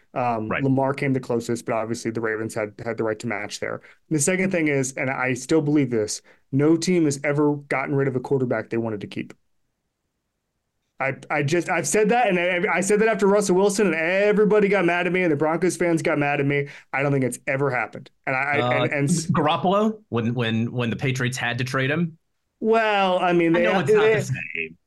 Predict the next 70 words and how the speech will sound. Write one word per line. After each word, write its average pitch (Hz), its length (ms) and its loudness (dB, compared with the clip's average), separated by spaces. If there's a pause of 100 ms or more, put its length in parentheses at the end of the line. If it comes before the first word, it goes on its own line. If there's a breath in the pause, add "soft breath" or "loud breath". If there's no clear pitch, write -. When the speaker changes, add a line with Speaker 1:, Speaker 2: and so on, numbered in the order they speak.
(240)
Speaker 1:
they 214 220 4
had, 190 320 0
they 175 200 2
did 185 200 2
have 175 160 2
the 151 80 0
best 151 200 0
quarterback 143 360 0
of - 80 -8
all 123 100 0
time 120 260 -4
as 113 140 -6
a 110 40 -10
starter, 110 440 -2
so 110 380 -2
it's, 147 340 -2
Speaker 2:
<laughs> - 40 -16
There 143 180 -2
was 143 160 0
Speaker 1:
they, 180 100 2
Speaker 2:
that. 196 100 2
Speaker 1:
they 208 80 6
were 190 200 4
okay, 151 360 0
and 160 120 0
they 170 80 0
still 175 180 2
won 160 180 2
Super 151 180 2
Bowls 139 200 2
after 127 300 -2
that, 110 140 -2
so 139 100 2
they're 131 120 0
fine. 113 260 -4 (280 loud breath)
Um, 165 180 2
but 185 120 2
no, 175 100 4
I, 165 360 -2
I 185 60 0
think 190 200 2
that 165 160 2
the 151 100 2
Dak 139 300 0
contract, 135 420 -2
I 170 100 2
think 196 140 4
it's - 80 -4
fascinating 139 360 -2
to 123 60 0
watch 110 220 -2
because 147 220 0
the 151 60 4
no 170 120 4
tag 143 380 0
thing, 117 320 -4 (180 loud breath)
like, 160 220 0
you 170 80 2
know, - 240 -2
Drew 165 160 2
Brees 143 360 4
obviously 131 260 0
had 131 40 2
that 131 100 2
in 127 60 -2
his 123 140 -2
last 117 280 -2
years, 117 280 -2
and 117 240 -4
there's, 120 320 -2